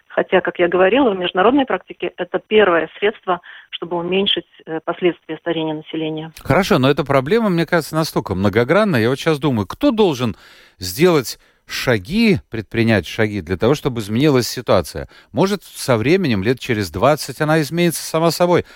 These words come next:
Speaker 2: а может, нет. Правительство должно принять какой-то закон, хотя я как-то сомневаюсь, что это что-то решит. Сами пожилые люди должны более активно,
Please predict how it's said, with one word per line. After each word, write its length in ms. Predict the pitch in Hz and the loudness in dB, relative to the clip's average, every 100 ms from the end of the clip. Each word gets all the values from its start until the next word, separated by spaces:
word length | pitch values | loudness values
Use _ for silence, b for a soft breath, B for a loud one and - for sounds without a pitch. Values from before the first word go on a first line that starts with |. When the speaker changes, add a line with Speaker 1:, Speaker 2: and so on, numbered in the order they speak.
| B B | B B
Speaker 2:
а 100 | 104 | 0
может, 380 | 202 185 - 87 | 0 -2 -6 -6
нет. 220 | 78 - b - | -6 -8 b -2
Правительство 600 | 156 139 135 123 - 123 | 0 2 -2 -4 -4 2
должно 340 | 117 107 123 | 2 2 0
принять 380 | 101 120 120 110 | 0 2 2 2
какой-то 400 | 117 120 110 107 | -4 -2 -4 -4
закон, 440 | 95 113 - 107 | 0 -2 0 -4
хотя 300 | 92 107 - | -2 -2 2
я 100 | 110 | 2
как-то 280 | 90 98 - | 0 -8 -14
сомневаюсь, 720 | - 107 107 101 104 123 110 B B B | -10 -4 0 4 4 4 0 B B B
что 220 | - - | -18 -2
это 220 | 117 113 107 | 0 0 -8
что-то 360 | - 113 - | -6 -6 -2
решит. 400 | 107 107 - 101 B B B | -2 -2 -4 -6 B B B
Сами 320 | - 156 160 | 0 0 0
пожилые 520 | 131 143 156 135 123 | -4 0 2 4 4
люди 240 | 131 156 127 | 4 2 2
должны 360 | 123 123 110 120 | 2 2 0 -2
более 320 | 120 123 120 | 0 4 2
активно, 560 | - - 120 107 107 | 0 -6 -4 0 -2